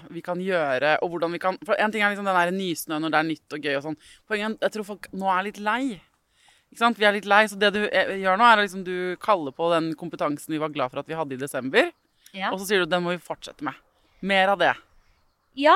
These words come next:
Speaker 2: altså, for vi har jo fire årstider, og vinteren varer så lenge den gjør, og den blir ikke noe kortere selv om du klager. Sånn at bare, <laughs> eh, bare vær så snill og
Speaker 1: Ja.
Speaker 2: finn fram igjen det du likte å gjøre. Nå er det jo for eksempel supergøy å ake med snowracer ute på jorder.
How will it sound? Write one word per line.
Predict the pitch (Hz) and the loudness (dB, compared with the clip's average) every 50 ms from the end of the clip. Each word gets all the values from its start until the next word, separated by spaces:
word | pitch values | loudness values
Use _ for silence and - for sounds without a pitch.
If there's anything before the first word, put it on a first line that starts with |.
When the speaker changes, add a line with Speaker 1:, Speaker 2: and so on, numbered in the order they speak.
| 440 415 | 6 4
Speaker 2:
altså, | 381 359 - 349 | 0 -2 -4 -6
for | - 349 | -12 -10
vi | 311 349 | -8 -6
har | 311 - 196 151 151 | -4 -2 -2 -4 -4
jo | 151 | -6
fire | - - 170 180 185 190 | -6 -6 -6 -4 -4 -4
årstider, | 196 - - 262 254 427 466 440 | -4 -4 -4 -2 0 0 0 0
og | 262 | -2
vinteren | 247 226 - 277 269 262 | -2 -2 -2 -2 -2 0
varer | 254 226 175 147 147 | 2 2 2 2 0
så | 151 - 233 | -4 -6 -6
lenge | 226 196 165 147 | -6 -6 -6 -8
den | 156 180 185 | -8 -6 -2
gjør, | 196 247 330 370 | 0 0 0 0
og | 339 294 | 0 -2
den | 262 220 | -2 -2
blir | 185 175 160 156 156 | -2 -4 -8 -8 -12
ikke | - - | -12 -12
noe | 190 - - | -12 -12 -10
kortere | - - - - 160 170 | -12 -12 -12 -10 -10 -10
selv | 180 - 156 156 | -8 -6 -8 -8
om | 151 156 | -8 -8
du | 160 165 | -10 -4
klager. | - 180 147 139 - 143 139 120 | -2 -2 -2 -2 -4 -8 -10 -10
Sånn | - - 202 202 214 | -10 -8 -6 -4 -4
at | 226 | -4
bare, | - - 226 214 302 233 247 247 - - - | -2 0 2 4 4 6 8 6 6 6 2
<laughs> | 302 - - | -2 0 2
eh, | 233 254 254 269 - 294 285 302 233 285 302 285 - 269 277 - - | 4 4 4 2 2 0 0 0 0 -2 -4 -6 -6 -8 -10 -4 -2
bare | 277 285 330 320 233 | 0 0 0 0 0
vær | 196 226 196 170 170 170 254 254 | 2 4 6 6 6 4 2 -2
så | 247 | -6
snill | 262 277 262 277 - 359 302 254 | -4 -4 -2 -2 -2 -2 0 0
og | 240 240 226 | 0 -2 -2
Speaker 1:
Ja. | 220 | -2
Speaker 2:
finn | 254 247 226 180 151 | -4 -4 -4 -6 -8
fram | - - 160 151 160 165 | -8 -8 -8 -6 -6 -6
igjen | 180 196 185 | -6 -4 -4
det | 165 147 151 | -4 -4 -4
du | 165 180 | -6 -8
likte | 208 - _ _ - 208 | -10 -10 _ _ -4 -2
å | 208 202 | 0 0
gjøre. | 170 170 262 320 - - - - _ - | 4 4 4 4 4 -2 -14 -20 _ -6
Nå | 208 214 247 294 | -2 0 2 2
er | 359 269 208 190 190 | 4 6 6 6 4
det | 202 | 2
jo | 196 | 0
for | 220 220 - | -4 -4 -4
eksempel | 214 185 175 - - 214 | -4 -6 -6 -6 -10 -12
supergøy | - - - - - - - - - 220 196 185 180 - _ - 240 214 277 302 285 247 | -12 -14 -16 -16 -16 -16 -16 -14 -12 -12 -10 -12 -12 -14 _ -12 -6 -2 0 0 0 2
å | - 202 | 0 0
ake | 170 - - | -2 -2 -6
med | 185 180 - | -14 -14 -12
snowracer | 170 135 135 143 135 139 - - 185 214 | -12 -10 -8 -8 -8 -10 -10 -10 -8 -8
ute | 180 - - | -8 -8 -10
på | 156 170 160 | _ -10 -8
jorder. | 160 156 131 104 - 104 | -8 -8 -10 -12 -12 -14